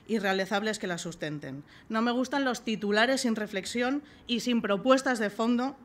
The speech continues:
y lo que menos me gusta es que algunos traten de aprovecharse de la desesperación de la gente. Así que si no nos gusta todo esto, ¿qué hacemos para cambiarlo? ¿Cómo superamos esta tormenta de desesperación e indignación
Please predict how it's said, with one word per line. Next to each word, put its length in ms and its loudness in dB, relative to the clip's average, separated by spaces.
y 100 0
lo 120 6
que 140 4
menos 280 6
me 120 4
gusta 280 0
es 80 -2
que 80 -6
algunos 360 -6
traten 320 -2
de 60 -2
aprovecharse 880 0
de 140 -4
la 120 0
desesperación 640 -6
de 80 -4
la 100 -6
gente. 400 -14
Así 260 -2
que 120 0
si 100 -2
no 140 2
nos 160 2
gusta 320 0
todo 260 2
esto, 380 -4
¿qué 260 2
hacemos 440 -4
para 220 -4
cambiarlo? 560 -8
¿Cómo 280 2
superamos 720 0
esta 260 -4
tormenta 560 2
de 120 -2
desesperación 720 -2
e 40 0
indignación 720 0